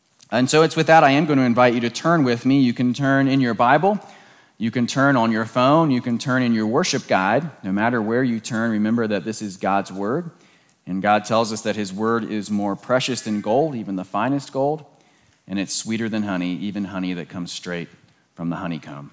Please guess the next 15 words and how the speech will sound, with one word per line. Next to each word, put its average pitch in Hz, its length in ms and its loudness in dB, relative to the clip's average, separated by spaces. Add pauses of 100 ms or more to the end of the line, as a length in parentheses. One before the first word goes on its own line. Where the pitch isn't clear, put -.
(580)
And - 120 -14
so 90 100 -6
that's 101 240 0
why 98 120 2
we 98 100 -2
read 120 240 -2
together 113 320 0
now, 87 220 -2
starting 92 380 -8
at 82 100 -10
Judges 87 560 -8 (360)
chapter - 320 2
one, 87 300 -4
verse 87 260 -10
one. 80 320 -12